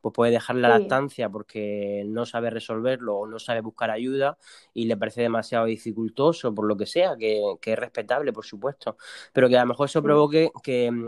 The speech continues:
Speaker 1: que tu hijo, tu bebé, tenga un problema y que nunca se solucione, que se podría haber solucionado. Entonces,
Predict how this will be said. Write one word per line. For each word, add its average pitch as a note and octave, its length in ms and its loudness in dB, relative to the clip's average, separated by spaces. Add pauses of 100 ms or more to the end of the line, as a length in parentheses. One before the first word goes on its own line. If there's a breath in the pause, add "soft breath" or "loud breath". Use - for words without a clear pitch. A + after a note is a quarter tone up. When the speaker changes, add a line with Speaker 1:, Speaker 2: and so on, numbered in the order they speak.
(100)
Speaker 1:
que B2+ 120 -6
tu A2+ 180 -2
hijo, C#3+ 340 2
tu C3 120 -4
bebé, C3+ 260 2
tenga B2+ 760 2
un C3 160 -4
problema C#3 560 2
y A#2+ 100 -14
que B2 100 -4
nunca C3+ 200 -4
se - 100 -16
solucione, G#2+ 540 0
que G#2 80 -8
se G2+ 140 -10
podría G#2+ 260 0
haber G#2+ 120 2
solucionado. G#2 580 -2
Entonces, A#2+ 340 0